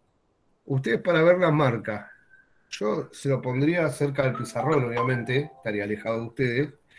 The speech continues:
y diría, ¿qué marca de cigarrillo tengo tapando casi todo? Alguno podría adivinar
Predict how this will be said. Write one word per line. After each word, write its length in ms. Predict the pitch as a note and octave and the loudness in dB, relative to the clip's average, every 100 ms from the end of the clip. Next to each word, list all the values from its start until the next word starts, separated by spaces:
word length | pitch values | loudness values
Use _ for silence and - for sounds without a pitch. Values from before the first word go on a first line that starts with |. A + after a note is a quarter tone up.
| - - | -20 -20
y 60 | - | -4
diría, 480 | C3+ D3+ C#3+ C3+ C3 - _ _ _ | 2 4 4 0 -4 -14 _ _ _
¿qué 400 | B3 A#3+ G#3+ - | -8 -6 -6 -2
marca 440 | C3+ D#3+ E3 D#3 | 0 0 0 -2
de 100 | C3 | -2
cigarrillo 560 | A#2+ B2 A2+ A#2 A#2+ A#2 | -2 -4 -4 -4 -6 -2
tengo 340 | C#3 C3 A#2+ | 0 2 0
tapando 500 | A#2+ F2 - B2 A#2+ | -6 -8 -4 -2 -2
casi 280 | G#2 G#2 G#2+ | -6 -8 -8
todo? 380 | A2+ D3 B2 D#3+ - _ _ _ _ _ _ _ _ _ _ _ _ | 0 2 2 -2 -10 _ _ _ _ _ _ _ _ _ _ _ _
Alguno 360 | D3 G3 B3 A3+ | 0 2 2 2
podría 380 | C#3+ D3 D#3+ | 2 2 4
adivinar 500 | D#3 C3+ B2 D3 G3 | 2 2 2 0 0